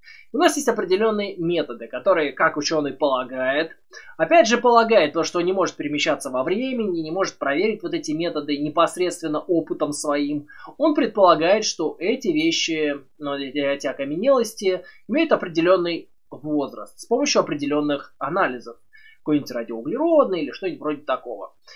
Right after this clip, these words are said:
А при этом проверить работоспособность этих методов на таком большом промежутке времени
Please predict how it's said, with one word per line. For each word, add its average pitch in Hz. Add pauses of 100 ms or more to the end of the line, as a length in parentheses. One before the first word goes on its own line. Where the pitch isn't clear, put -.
(180)
А 135
при 247
этом 277
проверить 185
работоспособность 165
этих 151
методов 147
на 135
таком 151
большом 143
промежутке 143
времени 226